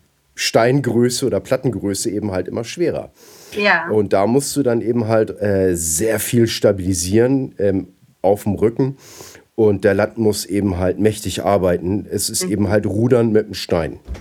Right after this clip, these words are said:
Speaker 2: Ja, das ist sehr, sehr gut. Das klingt echt, äh,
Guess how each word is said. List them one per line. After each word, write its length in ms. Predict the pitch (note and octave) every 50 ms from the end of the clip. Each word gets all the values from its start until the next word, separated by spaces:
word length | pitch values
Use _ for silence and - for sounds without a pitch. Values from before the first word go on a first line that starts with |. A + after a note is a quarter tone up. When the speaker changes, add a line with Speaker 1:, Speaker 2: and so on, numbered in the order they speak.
| - - - - - _ _ -
Speaker 2:
Ja, 320 | G#3 G3 F3+ E3+ E3+ F3+ F#3+
das 180 | A3 G#3 G3+
ist 180 | A3+ A#3 - -
sehr, 200 | B3 B3 B3+ B3+
sehr 180 | G3 F3+ E3 D#3+
gut. 240 | D#3+ E3 D#3+ D3 - _ _ _ -
Das 240 | F#3+ F#3 F#3+ -
klingt 380 | _ - G3+ G#3 G#3 G#3 G3+ -
echt, 260 | - G3 G#3 G3+ - _ - -
äh, 320 | F#3 F#3+ F#3+ F#3 F3+ F3+